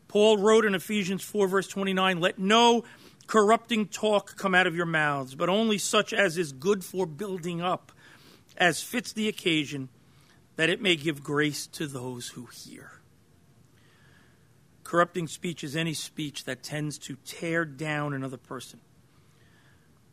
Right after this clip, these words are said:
Either the one we are speaking to or even the one we are speaking about. This is one area of relationships where we who try to be circumspect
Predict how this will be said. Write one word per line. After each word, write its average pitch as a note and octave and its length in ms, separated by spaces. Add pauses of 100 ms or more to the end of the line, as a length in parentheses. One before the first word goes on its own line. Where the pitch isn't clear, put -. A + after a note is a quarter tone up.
(760)
Either D#3 260
the D3+ 120
one D#3+ 280
we D3+ 120
are C#3+ 80
speaking D3+ 560
to G#3 320
or D3+ 200
even D#3+ 240
the D#3 80
one E3 260
we D#3 140
are D#3 80
speaking E3 680
about. - 540 (2250)
This - 200
is C#3 140
one E3+ 180
area F3 360
of C#3+ 200
relationships D#3+ 1040
where C#3+ 160
we F3 440 (1300)
who D#3 260
try F#3 300
to F3+ 80
be D#3 140
circumspect F#3 920